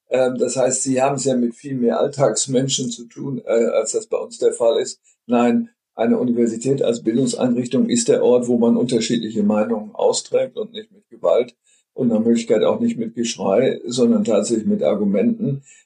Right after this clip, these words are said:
Aber nehmen wir mal an, Sie hätten recht, dann müsste man überlegen, ob die Fähigkeit zu argumentieren, zu erwägen, zu abwägen, abzuwägen, äh, ob die nachgelassen hat und ob wir einen, wie soll man sagen, Verlust, äh,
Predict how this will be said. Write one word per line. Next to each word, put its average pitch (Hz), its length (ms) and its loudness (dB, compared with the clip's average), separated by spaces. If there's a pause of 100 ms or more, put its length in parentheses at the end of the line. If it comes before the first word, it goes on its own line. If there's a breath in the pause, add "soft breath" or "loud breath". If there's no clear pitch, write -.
(140)
Aber 123 500 4
nehmen 135 200 -2
wir 143 80 4
mal 131 180 0
an, 123 120 -2
Sie 120 160 -4
hätten 120 240 -2
recht, 127 380 -2
dann 123 180 2
müsste 135 260 -4
man 123 220 0
überlegen, 127 840 0 (320 soft breath)
ob - 200 0
die 123 120 0
Fähigkeit - 680 0
zu - 160 0
argumentieren, 107 920 0
zu - 180 0
erwägen, 104 520 2
zu - 200 -2
abwägen, 110 800 0
abzuwägen, 104 720 -2 (380 soft breath)
äh, 120 320 4
ob - 280 -4
die 139 180 -4
nachgelassen 131 800 0
hat 208 220 -2
und - 320 -2
ob 117 200 0
wir 120 280 2
einen, 117 480 0 (340)
wie 123 100 -4
soll 117 160 2
man 113 160 2
sagen, 110 280 0
Verlust, 131 760 -2
äh, 104 280 4